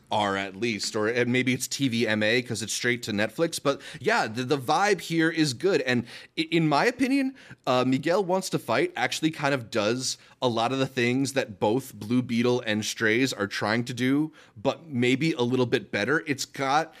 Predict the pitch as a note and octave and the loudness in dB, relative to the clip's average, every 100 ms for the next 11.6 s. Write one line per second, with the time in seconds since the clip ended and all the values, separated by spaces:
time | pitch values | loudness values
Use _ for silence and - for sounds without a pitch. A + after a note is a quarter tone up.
0 | - A2+ B2+ A#2+ - - A#2+ A#2+ B2+ B2 | -20 -4 -2 -2 -4 0 0 2 -2 -4
1 | - - C#3 A#2+ C3+ A2 A#2+ A2+ A2 A2 | -10 -2 0 2 0 2 2 2 2 -2
2 | - A2 A2 G#2 - - _ A#2+ A2 G2+ | -2 -2 -2 -4 -8 -18 _ -2 0 0
3 | - - - _ - G2 F#2 F#2 - - | -2 -12 -20 _ -6 -2 0 -2 -8 -20
4 | - G2 F#2 A2+ F#2+ - D#3 D3 C#3+ C#3 | -10 -10 -8 -12 -12 -4 0 2 4 4
5 | B2+ B2 G#2+ G2 G#2 F#2+ - - - E3+ | 2 0 -4 -4 -2 -2 -4 -14 -6 -2
6 | D3+ - - _ _ B2 B2 B2 A#2+ B2+ | -2 -4 -14 _ _ 0 2 2 0 0
7 | A#2+ A#2+ D#3 D3 C#3+ - A#2+ A2 - B2+ | 2 2 2 2 0 0 0 0 0 0
8 | A#2 A2+ G#2+ G2+ G2+ G2 F#2+ C#3+ D3 C#3+ | 2 2 0 -2 -4 -4 0 0 2 2
9 | B2+ A2 - D3 C3+ B2+ A#2+ A2 G2+ G2+ | 0 -4 0 0 2 2 0 -2 -4 -2
10 | G2+ F#2 F#2 - D#3 D3+ D3 B2 G#2 G2+ | 0 0 -4 0 0 2 0 0 -2 0
11 | G#2 G2+ G#2 G2+ G2+ G2+ | -2 0 -2 -2 -2 -4